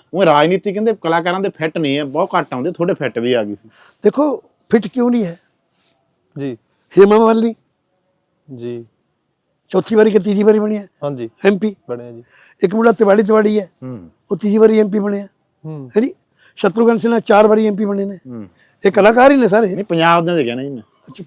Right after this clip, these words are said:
Speaker 2: ਪੰਜਾਬ ਦੇ। ਕ-, ਹੰਸਰਾਜ ਜੀ ਹੰਸ।
Speaker 3: ਹੂੰ।
Speaker 2: ਇਸ ਤੋਂ ਇਲਾਵਾ ਮੈਂ ਤੁਹਾਨੂੰ ਦੱਸ ਦਿੰਦਾ, ਅਕਾਲੀ ਦਲ ਦੇ ਵਿੱਚ
Speaker 1: ਹੂੰ।
Speaker 3: ਜੀ।
Speaker 2: ਗੁਰਦੇਵ ਸਿੰਘ ਬਾਦਲ ਕਮਿਸ਼ਨਰ ਸੀਗੇ।
Speaker 1: ਠੀਕ ਹੈ।
Speaker 3: ਜੀ।
Speaker 2: ਹੈ ਜੀ? ਧੰਨਾ ਸਿੰਘ ਗੁਲਸ਼ਨ।
Speaker 3: ਹੂੰ।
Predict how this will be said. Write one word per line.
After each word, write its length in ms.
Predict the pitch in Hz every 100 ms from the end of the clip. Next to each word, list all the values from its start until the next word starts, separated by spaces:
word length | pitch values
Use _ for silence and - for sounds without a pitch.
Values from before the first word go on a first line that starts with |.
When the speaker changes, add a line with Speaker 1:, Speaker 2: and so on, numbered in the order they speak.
| 185
Speaker 2:
ਪੰਜਾਬ 360 | 175 175 185
ਦੇ। 120 | 160
ਕ-, 640 | 156 - _ 190 185 165 151
ਹੰਸਰਾਜ 260 | 170 208
ਜੀ 120 | 208 190
ਹੰਸ। 240 | 202 - _ _ _ _ _ _ 139
Speaker 3:
ਹੂੰ। 220 | 127 127 _ _ _ _ _ _ _ 233
Speaker 2:
ਇਸ 100 | -
ਤੋਂ 140 | 294
ਇਲਾਵਾ 320 | 247 233 277
ਮੈਂ 120 | 269
ਤੁਹਾਨੂੰ 300 | 240 202 208
ਦੱਸ 140 | 196 180
ਦਿੰਦਾ, 340 | 175 180 233 _ _ _ _ -
ਅਕਾਲੀ 340 | 214 254 294
ਦਲ 180 | 285 254
ਦੇ 80 | 226
ਵਿੱਚ 200 | 202 -
Speaker 1:
ਹੂੰ। 400 | 156 _ 143 151
Speaker 3:
ਜੀ। 200 | 147 127 - _ _ _ _ -
Speaker 2:
ਗੁਰਦੇਵ 260 | 202 208 262
ਸਿੰਘ 160 | 208 262
ਬਾਦਲ 320 | 214 214 185 - - _ _ _ _ _
ਕਮਿਸ਼ਨਰ 280 | 202 220 226
ਸੀਗੇ। 240 | 185 208 - _ _
Speaker 1:
ਠੀਕ 240 | - 139 131
ਹੈ। 100 | 120
Speaker 3:
ਜੀ। 260 | 139 123 - _ _
Speaker 2:
ਹੈ 40 | 233
ਜੀ? 60 | 370 _ -
ਧੰਨਾ 220 | 202 208
ਸਿੰਘ 180 | 196 226
ਗੁਲਸ਼ਨ। 360 | 208 - 214 - _ _ _ _ _ _ _
Speaker 3:
ਹੂੰ। 840 | 127 127 131 127 123 113 110 107